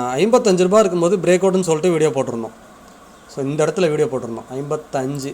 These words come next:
அங்கேருந்து எவ்வளோ ரேலி ஆயிருப்போம்? ஃபிஃப்டி ஃபைவ். இந்த இடம் க்ளோசிங் இருக்கும்போது நம்ம இங்கேருந்து ரேலி ஆகிறதுக்கு வாய்ப்பு இருக்குன்னு பேசியிருந்தோம். ரேலி ஆயிடுச்சு. around பத்து பர்சன்டேஜ் எக்ஸ்பெக்ட் பண்ணி தான் நம்ம பேசியிருந்தோம். பத்து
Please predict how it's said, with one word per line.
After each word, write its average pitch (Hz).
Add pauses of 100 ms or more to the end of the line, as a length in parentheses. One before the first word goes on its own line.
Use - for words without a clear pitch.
(120)
அங்கேருந்து 147
எவ்வளோ 147
ரேலி 135
ஆயிருப்போம்? 117 (1000)
ஃபிஃப்டி 151
ஃபைவ். 143 (260)
இந்த 131
இடம் 170
க்ளோசிங் 160
இருக்கும்போது 135
நம்ம 135
இங்கேருந்து 127
ரேலி 135
ஆகிறதுக்கு 120
வாய்ப்பு 120
இருக்குன்னு 123
பேசியிருந்தோம். 120 (100)
ரேலி 127
ஆயிடுச்சு. 110 (560)
around 151 (100)
பத்து 147
பர்சன்டேஜ் 190
எக்ஸ்பெக்ட் 185
பண்ணி 156
தான் 175
நம்ம 147
பேசியிருந்தோம். 135 (720)
பத்து 135